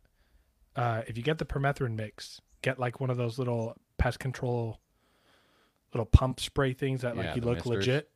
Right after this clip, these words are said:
Speaker 1: Right, the misters. Um, like, fifteen bucks on Amazon, but, um, one thing that, that Kagan recommended to do that I think really stopped potential spreading, sprayed the exterior, all four sides of every enclosure, sprayed it on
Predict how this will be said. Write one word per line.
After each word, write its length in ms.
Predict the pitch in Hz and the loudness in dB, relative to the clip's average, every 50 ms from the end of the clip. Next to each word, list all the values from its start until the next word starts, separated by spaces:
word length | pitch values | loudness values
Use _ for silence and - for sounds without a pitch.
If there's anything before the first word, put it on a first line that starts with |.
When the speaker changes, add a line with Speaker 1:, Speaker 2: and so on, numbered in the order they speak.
| _ - | _ -2
Speaker 1:
Right, 220 | - 139 123 117 - | 0 2 2 2 0
the 80 | - | -4
misters. 420 | 117 123 123 - - 147 135 - - - - | -2 -2 -2 0 0 0 0 0 -4 -4 2
Um, 420 | 135 127 123 120 117 113 110 120 - _ _ _ _ - - | 4 6 8 8 6 4 2 -2 -8 _ _ _ _ -4 -4
like, 160 | 120 110 - | -4 -2 -2
fifteen 280 | - 147 131 - 139 | -4 -4 -2 -2 -2
bucks 220 | 131 131 127 - - | 0 0 0 0 0
on 140 | 131 131 135 | -4 -2 0
Amazon, 380 | 127 131 135 135 143 143 143 131 | 0 0 0 0 0 -2 -2 0
but, 340 | 131 123 120 123 - - - | 0 0 0 0 -4 -2 0
um, 360 | 120 117 113 110 107 113 120 - | 2 2 2 2 0 -2 -6 -2
one 140 | 131 131 123 | 0 0 0
thing 140 | - 135 127 | 0 0 0
that, 240 | 123 123 127 - - | 2 0 0 0 -2
that 320 | 127 117 113 - _ - | -2 0 -2 -4 _ -10
Kagan 280 | - - 135 127 123 120 | -4 -4 -2 -2 0 -2
recommended 460 | 120 117 - 135 123 120 117 120 113 | -2 -2 -2 0 -2 -2 -2 -4 -8
to 100 | - 120 | -8 -4
do 160 | 117 120 123 | 0 0 0
that 100 | 120 117 117 | 2 2 0
I 60 | 113 | -2
think 200 | - - 135 120 - | -2 -2 -4 -4 -2
really 380 | 117 113 113 117 120 117 110 | -4 -2 0 0 0 0 -2
stopped 600 | 98 - - - 127 117 110 - _ _ _ - - _ _ - - | -4 -6 -6 -4 -4 -4 -4 -6 _ _ _ -20 -20 _ _ -10 0
potential 400 | - - - 120 113 - - 117 | 0 0 2 0 -6 -4 -4 -6
spreading, 440 | 107 - - - 123 120 135 135 - - - - - - - - - - - - - - - - - | -8 -6 -2 0 2 2 2 0 -2 -6 -20 -20 -20 -20 -20 -20 -20 -20 -20 -20 -20 -20 -20 -20 -10
sprayed 400 | - - - - 156 151 147 135 | -10 -8 -2 2 4 4 4 4
the 160 | 135 135 - _ _ _ _ - | 2 -2 -2 _ _ _ _ 0
exterior, 800 | - 160 156 - - - - 143 120 110 107 104 98 90 92 - - _ _ _ | 0 0 0 0 -8 -4 -2 0 0 0 0 -2 -4 -8 -12 -16 -18 _ _ _
all 200 | - 127 135 139 | 2 4 4 4
four 260 | 135 - - 151 135 127 | 4 2 -2 -2 -2 -2
sides 420 | - - 139 123 120 117 107 - | -2 -4 -4 -2 -2 -4 -4 -6
of 80 | 110 117 - - | -8 -10 -6 -2
every 300 | 135 131 131 135 139 131 | -2 0 2 2 2 2
enclosure, 600 | 131 127 - - 127 117 110 113 113 113 110 - - - | 0 -4 -4 -2 -2 -2 -2 -2 -4 -6 -6 -8 -12 -10
sprayed 360 | - - - - 147 135 127 127 | -10 -10 -6 0 2 2 4 2
it 160 | 127 131 - | 0 0 0
on 400 | 127 123 120 117 117 113 110 | 0 0 0 0 -2 -4 -6